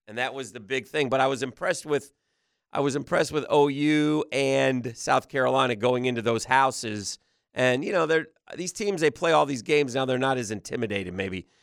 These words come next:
as they used to be. But so it was, uh, it was interesting. But anyway, just a couple college basketball observations before we go back to the N F L. We were talking about the quarterbacks and, uh, uh, Lamar.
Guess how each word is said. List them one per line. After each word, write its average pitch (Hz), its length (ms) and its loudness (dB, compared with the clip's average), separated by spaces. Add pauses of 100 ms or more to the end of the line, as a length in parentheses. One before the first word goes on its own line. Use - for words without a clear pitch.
(180)
as 95 140 -10
they 98 80 -8
used 95 260 -8
to 95 60 -12
be. 85 140 -8
But 87 280 -8
so 107 260 -4
it 110 40 -4
was, 107 180 -4
uh, 98 200 -2 (100)
it 127 60 -6
was 117 200 -2
interesting. 90 480 -8
But 98 100 -2
anyway, 92 300 0 (280)
just - 140 -12
a - 40 -20
couple - 200 0
college 95 320 -4
basketball - 540 -6 (480)
observations 113 640 0
before 120 280 -8
we 110 80 -2
go 107 120 0
back 110 220 2
to - 80 -16
the 107 120 -2
N 104 80 0
F 101 140 -4
L. 113 100 2
We 110 80 0
were 110 100 0
talking 127 300 -2
about 107 180 0
the - 60 -18
quarterbacks 92 840 -6 (540)
and, 95 380 0
uh, 90 360 2 (200)
uh, 101 80 -4
Lamar. 104 760 2